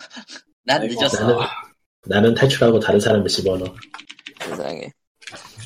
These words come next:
Speaker 2: 그치, 뭐, 일
Speaker 1: 제일
Speaker 2: 나올 때
Speaker 1: 나빠.
Speaker 2: 원래 딴 사람 놓고 가는 거지.
Speaker 1: 네, 제일 나빠.
Speaker 4: 예,
Speaker 1: 아이고.
Speaker 4: 그럼 피오지 이번 주는 여기까지. 예.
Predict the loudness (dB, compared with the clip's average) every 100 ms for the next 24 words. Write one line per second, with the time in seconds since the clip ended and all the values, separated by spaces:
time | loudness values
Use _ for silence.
0 | -16 -2 2 4 6 8 6 8 8 8
1 | 4 4 2 2 0 -2 -6 -4 -2 -2
2 | -4 -4 -8 _ -14 -8 -8 -10 -16 -20
3 | -18 -18 -18 -14 -10 -10 -8 -8 -6 -2
4 | -2 0 0 0 -4 -4 0 0 -2 -8
5 | -14 -2 0 2 0 -4 -4 -6 -4 -2
6 | -2 0 -2 -2 -2 -2 -2 -4 -6 -6
7 | -12 -18 _ _ _ _ -20